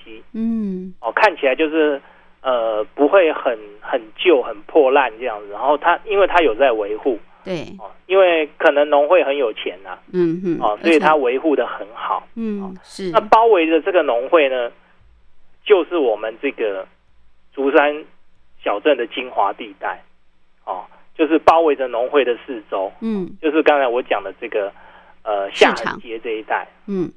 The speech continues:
Speaker 1: 哦，下横街这一带呢，有非常非常多的这个摊贩，还有市场。
Speaker 2: 对。
Speaker 1: 哦，所以你走进去以后，你会看到很多很多卖农产品的。
Speaker 2: <laughs>
Speaker 1: 哦，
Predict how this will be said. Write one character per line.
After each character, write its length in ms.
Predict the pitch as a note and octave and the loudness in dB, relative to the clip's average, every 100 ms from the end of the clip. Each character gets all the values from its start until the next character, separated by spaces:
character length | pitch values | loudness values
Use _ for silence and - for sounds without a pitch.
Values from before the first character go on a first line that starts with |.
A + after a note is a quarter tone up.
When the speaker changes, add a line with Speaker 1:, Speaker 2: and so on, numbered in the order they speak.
| - _ _ - - | -20 _ _ -12 -6
Speaker 1:
哦， 100 | - | 2
下 200 | B3+ A3 | 4 4
横 160 | E3+ | 2
街 180 | E3 F#3+ | 2 0
这 120 | F#3 | 2
一 100 | F3+ | 2
带 220 | E3 F3 D3 | 4 2 2
呢， 120 | C3 | -2
有 160 | B2 A#2 | -4 -2
非 160 | F3+ F3 | 0 2
常 160 | D3+ | 2
非 140 | D#3 D3+ | 4 2
常 180 | B2+ | 2
多 200 | B2 C3+ | 0 0
的 160 | C3 A2+ | 2 0
这 160 | A#2+ A2+ | 0 -2
个 340 | G#2+ G2+ G#2 - | -2 -2 -6 -2
摊 260 | D3 C#3 C3+ | -2 -2 0
贩， 240 | D3+ A2 | 0 0
还 120 | - B2 | -6 -8
有 140 | G#2 - | -8 -12
市 160 | C3+ G#2+ | -14 -12
场。 180 | - F#2+ - - - - | -10 -12 -14 -20 -18 -8
Speaker 2:
对。 100 | F#3 | -6
Speaker 1:
哦， 200 | D#3 D3 F#3+ _ _ | -6 -10 -16 _ _
所 100 | G#3 A#3 | 4 4
以 40 | |
你 140 | E3+ | 2
走 200 | - C#3 | 2 2
进 220 | C3 F#3 D3+ | 2 -2 -2
去 200 | E3+ C#3+ | -2 2
以 100 | D#3+ | 2
后， 100 | C3 | 2
你 100 | B2+ | 2
会 140 | E3 | 2
看 220 | - E3 | 2 2
到 120 | E3 | 2
很 320 | C#3+ - A#2 - | 0 -6 -6 2
多 160 | F3+ | 2
很 160 | D3 A2 | 2 -2
多 160 | C#3+ | -2
卖 300 | D#3+ F3+ D#3 B2+ | 2 2 0 -2
农 280 | B2 B2+ | -4 -4
产 260 | D3 A#2 C#3 | -2 -4 -4
品 240 | - - - - | -8 -12 -16 -20
的。 100 | - _ | -20 _
Speaker 2:
<laughs> 60 | G3+ G3+ G3 F#3+ F#3+ | -8 -6 -2 -2 -2
Speaker 1:
哦， 140 | G3+ | -4